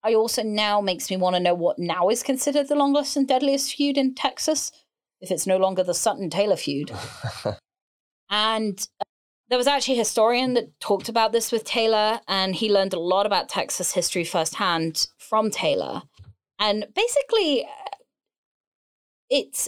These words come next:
Speaker 1: a written story, but it's kind of a, I don't know, um, I guess you'd call it a docudrama now.
Speaker 2: Oh.
Speaker 1: Like, it, he, Taylor, this was a real story that
Speaker 2: Did he not just kind of appropriate, 'cause it's called,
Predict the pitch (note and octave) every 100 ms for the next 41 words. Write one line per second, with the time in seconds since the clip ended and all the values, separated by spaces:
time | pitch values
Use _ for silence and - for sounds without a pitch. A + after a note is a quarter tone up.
0 | - C4+ B3+ F#4 G#4+ G#4+ G4+ - G4+ G4+
1 | G4+ G4+ G4+ A#3 A3 - - C#4 D#4 D#4+
2 | C#4 A#3+ G#3+ F3 - _ _ _ _ _
3 | _ _ _ _ _ - B3+ G#3+ G#3+ F#3
4 | - G3+ G3+ G3+ G3+ G#3+ B3 - A#3+ -
5 | B3 A3 F#3+ G3+ G3+ - C4 C4+ C4+ D4+
6 | C#4+ C#4+ C#4 _ - A#3+ A2 F#2 _ _
7 | _ A#3+ A3 G3+ - _ _ _ _ _
8 | _ _ _ _ _ _ _ _ _ A#3
9 | - _ - - C4+ C4 - _ _ _
10 | - C#4 D4 C#4+ A#3+ G#3+ C4 C4+ C4+ B3
11 | G#3+ B3 A#3 G#3 - A#3+ A3+ G#3 F#3 F#3
12 | E3+ - _ _ _ _ _ _ _ _
13 | _ _ _ _ E3 D#3+ G#3+ G3+ G3 -
14 | G3 E3 C#3 - D3+ C#3 C#3 C3+ - C#3+
15 | D3+ - G3